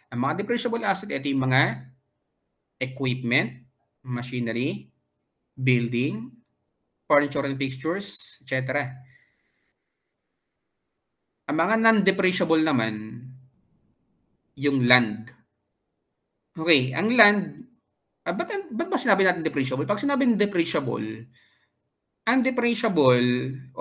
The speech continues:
depreciation, nire-reflect natin dito yung pagkaluma kasi ng mga asset. Dahil naluluma, nagagamit,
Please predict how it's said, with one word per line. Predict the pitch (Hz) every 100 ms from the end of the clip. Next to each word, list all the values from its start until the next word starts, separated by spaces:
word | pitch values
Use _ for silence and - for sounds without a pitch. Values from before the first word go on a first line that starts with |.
| 143
depreciation, | 175 202 185 175 139 117 113 113 135
nire-reflect | 190 220 214 208
natin | 185 185 170
dito | 165 165
yung | -
pagkaluma | 147 147 - 147 135 120 127 127 -
kasi | 127 131 123
ng | 117
mga | 113 113 110
asset. | 104 - 113 _ _ _ _ _ _ _ _ _ -
Dahil | 139 151 156
naluluma, | 156 175 254 240 160 180 -
nagagamit, | 131 117 120 127 214 151 123